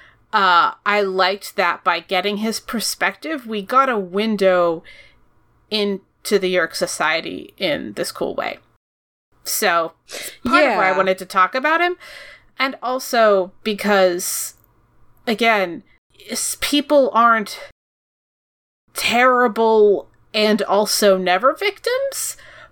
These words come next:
Speaker 1: but that doesn't excuse anything that they do. And I wanted that opportunity, this opportunity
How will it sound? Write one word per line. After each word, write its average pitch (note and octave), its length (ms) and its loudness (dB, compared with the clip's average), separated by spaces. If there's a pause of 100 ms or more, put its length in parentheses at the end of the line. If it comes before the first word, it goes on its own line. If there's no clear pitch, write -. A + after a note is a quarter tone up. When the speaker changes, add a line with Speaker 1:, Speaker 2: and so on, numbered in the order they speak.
Speaker 1:
but G#3+ 180 -2
that F#3+ 180 0
doesn't F#3+ 280 2
excuse F#3 600 -2 (160)
anything F3+ 680 2
that D#3+ 180 -8
they D#3 180 -2
do. C#3+ 500 -6
And F3 240 -4
I E3+ 60 0
wanted F#3 320 0
that E3 120 0
opportunity, D#3 760 -6
this G3+ 220 0
opportunity E3 600 -6